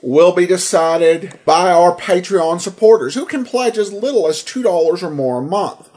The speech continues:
We're already more than seventy-five percent towards the goal, and I'm recording this, uh, eight days in, uh, advance. So, uh, you can still support us if you're listening to this on the thirtieth or thirty-first,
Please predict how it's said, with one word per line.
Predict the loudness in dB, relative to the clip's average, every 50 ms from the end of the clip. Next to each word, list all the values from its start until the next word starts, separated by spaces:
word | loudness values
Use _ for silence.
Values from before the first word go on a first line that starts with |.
| _ _
We're | 4 4 6
already | 6 8 8 8 6 6 4 4 0 -2 -4
more | -6 -8 -8 -8 -6 -4 -2 0 0 0 0
than | -2 -2 -4 -4
seventy-five | -8 -4 -2 -2 -2 -2 -4 -6 -8 -2 -2 -2 0 0 -2 -2
percent | -4 -6 -4 -6 -6 -8 -8 -12
towards | -10 -6 -6 -6 -6 -4 -4
the | -2
goal, | 2 2 4 4 4 2 0 -2
and | -2 -4
I'm | -6 -4 -4
recording | -6 -6 -8 -8 -4 0 0 0 0 -2 -6
this, | -6 -6 -6 -8 -8 -10 -12 -14 _ _ _
uh, | -6 -4 -4 -4 -4 -2
eight | -2 -2 -2 -2 -2 0
days | 2 2 2 0 -4 -8
in, | -10 -10 -10 -10 -10 -14 -18 _ _ -10
uh, | -10 -8 -8 -8 -10 -10 -10 -12 -12 -12
advance. | -14 -12 -8 -4 -4 -4 -4 -6 -10 -12 -12 -14 -16 -10 -6
So, | -2 0 2 4 4 6 6 6
uh, | 6
you | 4 0 -4 -4
can | -4 -4 -4
still | -4 0 2 2 2
support | 2 -4 -10 -8 -6 -4 -4 0 0
us | -2 -2 -2
if | -6 -6
you're | -6 -4
listening | 0 -2 -2 -2 -4 -8 -6 -6
to | -4
this | -4 -6 -6 -4
on | -6 -6 -6
the | -8
thirtieth | -6 -4 -2 -2 0 0 -2 -2 -4
or | -4 -2 -2 -2 -2
thirty-first, | -2 -2 -4 -4 -4 -6 -10 -6 _ -4 -2 -2 -2 -4 -6 -8 -16